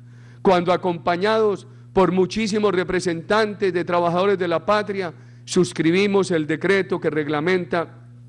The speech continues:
el contrato sindical y que permite más integración entre los trabajadores y las empresas. Esta patria flagelada por tantas dificultades tiene que recibir en esta noticia un motivo de alborozo,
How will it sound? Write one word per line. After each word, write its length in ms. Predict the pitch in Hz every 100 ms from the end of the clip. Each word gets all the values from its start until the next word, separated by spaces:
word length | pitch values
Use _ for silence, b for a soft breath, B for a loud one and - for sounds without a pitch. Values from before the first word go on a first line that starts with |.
| -
el 160 | 156 147
contrato 500 | 160 147 175 175 180
sindical 800 | 165 135 139 - 170 139 110 - B B B
y 100 | 151
que 140 | 143 151
permite 580 | 156 139 185 180 180
más 420 | 160 151 208 196 185
integración 840 | 147 160 143 143 131 175 160 135 B B
entre 280 | 135 147
los 180 | 143 135
trabajadores 800 | 147 139 135 135 151 165 160 147 -
y 80 | 139
las 200 | 131 135
empresas. 760 | 120 110 143 143 123 - - - - B B B B B
Esta 360 | 185 185 190
patria 440 | 214 208 202 185 -
flagelada 880 | 175 175 156 175 208 190 143 107 - - B B B
por 260 | - 170 156
tantas 460 | 220 208 196 202 165
dificultades 1000 | 156 156 143 151 143 202 196 180 165 - B B B B B
tiene 260 | 196 208
que 120 | 214 214
recibir 420 | 196 185 196 214
en 80 | 208
esta 300 | 208 214 196
noticia 500 | 180 202 208 190 196
un 140 | 190
motivo 380 | 190 185 196 190
de 80 | 170
alborozo, 720 | 156 147 151 175 - 123